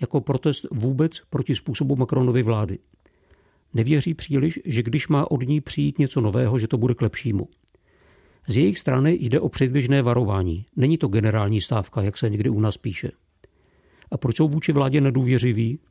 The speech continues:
Ač byl Macron zvolen díky hlasům převážně levice, jde na ruku bohatým a slabší opomíjí.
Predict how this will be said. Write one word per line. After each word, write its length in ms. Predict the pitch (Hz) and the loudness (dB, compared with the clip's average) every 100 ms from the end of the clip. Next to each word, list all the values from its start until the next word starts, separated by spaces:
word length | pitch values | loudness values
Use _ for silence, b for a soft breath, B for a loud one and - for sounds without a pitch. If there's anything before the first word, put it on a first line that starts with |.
| - _ b b b b b b - | -20 _ b b b b b b -2
Ač 160 | 143 | 0
byl 160 | 147 180 | 2 2
Macron 340 | 156 131 165 | 2 2 0
zvolen 400 | 123 117 139 156 - | 2 4 4 2 0
díky 260 | 117 156 | -2 0
hlasům 340 | 131 131 - 156 | 2 2 0 -2
převážně 440 | - 143 156 156 | 0 -2 0 2
levice, 520 | 123 107 - 123 113 - b b b b | 2 0 0 -2 -2 -6 b b b b
jde 100 | 117 | 0
na 140 | 120 143 | 2 2
ruku 200 | 175 127 | 0 0
bohatým 600 | 113 101 113 131 147 196 | 2 2 0 0 0 -2
a 120 | - | -4
slabší 400 | - 123 - - | -2 -4 -4 -4
opomíjí. 580 | - 127 110 101 92 | -2 0 0 0 -4